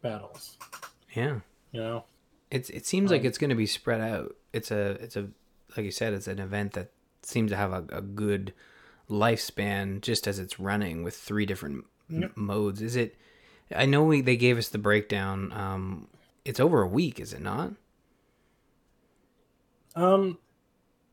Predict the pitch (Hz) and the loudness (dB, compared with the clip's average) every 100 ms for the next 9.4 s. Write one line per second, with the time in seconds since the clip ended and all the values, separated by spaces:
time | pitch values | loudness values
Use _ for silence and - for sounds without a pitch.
0 | _ 180 175 285 262 233 214 190 - _ | _ 4 6 6 6 4 4 0 -4 _
1 | - 160 247 269 _ _ - 220 - 247 | -4 0 0 -2 _ _ -2 -2 0 -2
2 | 233 240 240 247 247 247 185 175 185 180 | 0 0 2 2 0 0 2 4 4 6
3 | 185 160 156 160 170 170 156 135 - 151 | 4 4 4 6 4 2 -4 -6 4 6
4 | 180 226 180 151 147 156 - 175 156 156 | 6 4 4 4 4 2 6 6 6 6
5 | 156 160 160 _ - _ - 147 139 135 | 8 6 2 _ -20 _ 0 2 4 6
6 | 156 170 170 190 180 170 156 139 170 175 | 6 6 2 0 2 0 -2 -2 4 4
7 | 170 160 160 165 160 156 139 165 151 139 | 4 2 4 2 0 -4 -4 -6 -4 -6
8 | - 165 160 156 143 147 147 143 - 131 | 0 -2 0 0 0 2 2 0 -2 2
9 | 139 147 156 | 2 2 0